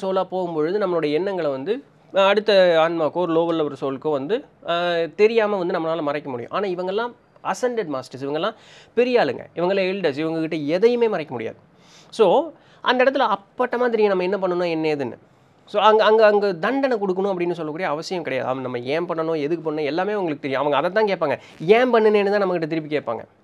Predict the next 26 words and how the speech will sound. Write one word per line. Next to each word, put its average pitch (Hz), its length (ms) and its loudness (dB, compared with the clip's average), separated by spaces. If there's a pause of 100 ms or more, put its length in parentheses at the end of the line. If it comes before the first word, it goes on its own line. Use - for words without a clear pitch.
(540)
இவ்வளவு 233 320 4
தான் 240 140 4
அங்க 202 100 2
நடக்கக்கூடியது. 165 480 -2
அதனால 190 340 -2 (500)
நம்ம 180 200 2
இந்த 160 120 2
உலகத்துல 247 460 2
நடக்கக்கூடிய 180 520 -2
விஷயத்தை 160 400 -2
அப்படியே 214 640 4
கொண்டு 190 200 0
போய் 165 120 -2
ஆன்ம 175 320 -4
உலகத்துல 147 300 -6
இம்ப்ளிமெண்ட் 147 380 -8
பண்ணணும்னு 120 340 -6 (400)
அவசியம் 165 420 -4
கிடையாது. 120 340 -2
இது 123 120 -4
ஃபர்ஸ்ட் - 280 -4
விஷயம். - 320 -8 (120)
சரிங்களா? 156 340 -4 (640)
இப்போ 254 280 2 (1080)
ஒரு 226 240 6
ஒருத்தரும் 226 440 6